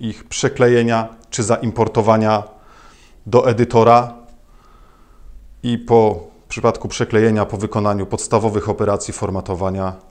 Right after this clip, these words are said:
mamy dokument gotowy do podpisu, do przekazania, e, do nadzoru prawnego. Jeszcze fajna funkcjonalność jedna. Jeżeli mamy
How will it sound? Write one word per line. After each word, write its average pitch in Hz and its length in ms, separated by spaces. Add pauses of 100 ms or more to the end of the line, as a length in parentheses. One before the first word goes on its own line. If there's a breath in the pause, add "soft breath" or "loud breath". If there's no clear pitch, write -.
(280)
mamy 92 400 (340)
dokument 95 480
gotowy 107 460
do 92 300 (100)
podpisu, 104 440
do 92 120
przekazania, 90 720 (440)
e, 92 180
do 90 380
nadzoru 92 400
prawnego. 87 460 (1800 soft breath)
Jeszcze 143 340 (480)
fajna 139 320
funkcjonalność 131 760
jedna. 135 380 (180 loud breath)
Jeżeli 127 300
mamy 123 340